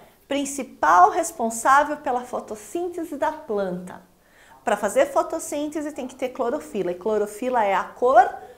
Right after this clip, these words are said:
verde, é o pigmento que dá a cor verde na,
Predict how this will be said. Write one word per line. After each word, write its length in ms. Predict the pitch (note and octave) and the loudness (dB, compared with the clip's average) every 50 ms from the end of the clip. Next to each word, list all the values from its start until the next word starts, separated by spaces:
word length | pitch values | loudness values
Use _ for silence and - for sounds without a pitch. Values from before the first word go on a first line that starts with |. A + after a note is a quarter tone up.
| - _ _ _ _ | -20 _ _ _ _
verde, 720 | E3+ D#3+ D#3 D#3+ D#3+ D#3 G3 G#3 G3+ G3+ G3 F3+ E3+ E3 E3+ | -14 -12 -10 -10 -2 2 4 4 6 4 2 0 0 0 -2
é 40 | E3+ | -2
o 60 | E3+ | -2
pigmento 680 | F3 A3 F3+ G#3+ G3+ G3 G3 G#3 A#3 C4 D4 C#4+ D4 | -4 -6 -6 -6 -6 -4 -4 -4 -4 -6 -6 -8 -8
que 120 | - C4 | -10 -10
dá 260 | G#3 F#3+ G3+ G#3 G#3+ C4 | -6 -2 -2 -2 -2 -2
a 40 | |
cor 400 | C#4+ - - - A#3+ B3+ C#4+ C#4+ | -4 -6 0 2 4 4 4 2
verde 680 | B3+ - G3 F#3 B3 C4 C#4 C#4+ C#4+ C#4 C4 C4 - - | -4 -8 -6 -2 0 4 6 8 8 8 8 6 2 -4
na, 200 | G#3 G3 F#3+ G3 | -6 -6 -6 -8